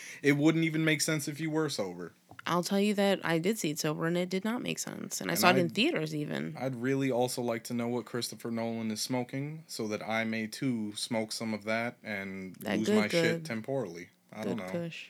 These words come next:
Speaker 1: 'Cause this guy, uh, he, he's got a problem with time. <laughs>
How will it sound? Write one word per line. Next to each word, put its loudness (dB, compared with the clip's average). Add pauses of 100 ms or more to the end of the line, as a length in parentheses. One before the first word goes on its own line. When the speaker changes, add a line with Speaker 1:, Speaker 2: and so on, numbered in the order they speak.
(160)
Speaker 1:
'Cause -8
this -6
guy, -4 (680)
uh, -16 (800)
he, -12 (120)
he's -8
got -2
a -6
problem -8 (500)
with -12
time. -12 (400)
<laughs> -12